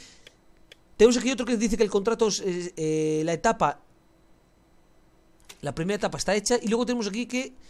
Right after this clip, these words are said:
una avería seria. Se ha llamado a la grúa <laughs> para que lo lleven al garaje o algo así. Y luego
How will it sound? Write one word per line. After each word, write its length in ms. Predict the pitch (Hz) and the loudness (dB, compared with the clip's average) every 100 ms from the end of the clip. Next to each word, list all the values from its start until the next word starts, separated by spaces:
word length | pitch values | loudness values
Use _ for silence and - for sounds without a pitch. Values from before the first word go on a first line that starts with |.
| - - - _ - - - | -20 -20 -20 _ -20 -20 -8
una 600 | 226 233 247 214 190 170 | -2 0 0 0 -4 -4
avería 400 | 170 170 208 202 | -2 -2 0 2
seria. 480 | 233 180 120 104 92 - _ _ _ _ _ _ _ _ _ _ - - - | 2 2 -2 -12 -16 -20 _ _ _ _ _ _ _ _ _ _ -20 -20 -2
Se 200 | - 220 | 2 4
ha 20 | |
llamado 320 | 220 226 220 | 4 0 0
a 40 | 214 | 0
la 100 | 156 | 0
grúa 400 | 208 175 127 151 277 254 302 - | 0 0 -2 -6 -4 -4 -4 -10
<laughs> 440 | 185 - - - | -12 -14 -20 -6
para 120 | 165 | -4
que 60 | 156 | -2
lo 80 | 170 | -2
lleven 360 | 202 233 233 202 | -2 -2 0 -2
al 100 | 151 | 0
garaje 320 | 151 147 120 | -2 -4 -6
o 60 | |
algo 160 | 120 113 | -6 -6
así. 280 | 120 196 - _ _ - - _ _ _ - _ _ - - - - - _ _ - | -8 -8 -10 _ _ -20 -20 _ _ _ -20 _ _ -20 -20 -20 -20 -20 _ _ -4
Y 100 | 214 | 2
luego 460 | 240 247 269 - | 2 2 0 -2